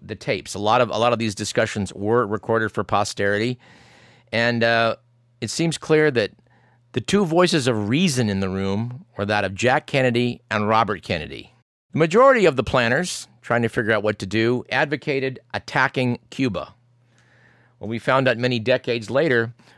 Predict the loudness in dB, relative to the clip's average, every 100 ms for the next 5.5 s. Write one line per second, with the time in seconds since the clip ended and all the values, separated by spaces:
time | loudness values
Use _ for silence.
0 | -6 -2 -2 -4 -4 0 2 2 0 -6
1 | -4 0 2 4 2 0 -2 0 2 2
2 | 0 -2 -10 -16 _ _ _ -6 -4 -4
3 | -6 -8 -12 _ _ _ _ _ _ _
4 | _ _ -8 0 0 0 -6 -12 -16 -8
5 | -8 -4 -4 -4